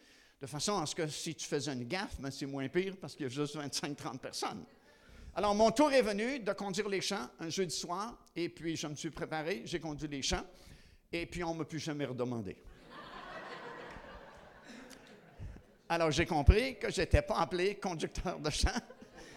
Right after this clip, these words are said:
mais ça ne me dérangeait pas parce que je ne suis pas musicien, puis je n'avais jamais fait de projet de conduire les chants non plus. Alors, j'ai dit, « Wouh,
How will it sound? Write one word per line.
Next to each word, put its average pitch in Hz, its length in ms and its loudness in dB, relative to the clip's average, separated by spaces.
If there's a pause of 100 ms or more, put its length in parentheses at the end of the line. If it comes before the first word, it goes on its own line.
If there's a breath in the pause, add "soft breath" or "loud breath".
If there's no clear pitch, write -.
(320 loud breath)
mais 285 240 4
ça 240 120 2
ne 208 40 0
me 202 60 -2
dérangeait 202 400 0
pas 247 240 -4
parce - 240 -4
que 202 80 0 (340)
je - 140 -6
ne 135 40 -2
suis - 80 -8
pas 165 140 2
musicien, 185 640 0 (360)
puis 143 440 -4 (100)
je 104 140 -6
n'avais 135 180 0
jamais 156 280 0
fait 165 180 -2
de 156 100 -2
projet 165 540 0 (320 loud breath)
de 165 100 0
conduire 151 380 -2
les 151 120 -2
chants 151 260 -2 (100)
non 147 180 -6
plus. 269 240 0 (300)
Alors, 120 180 -10
j'ai 120 140 -8
dit, « 143 160 -2
Wouh, 214 440 0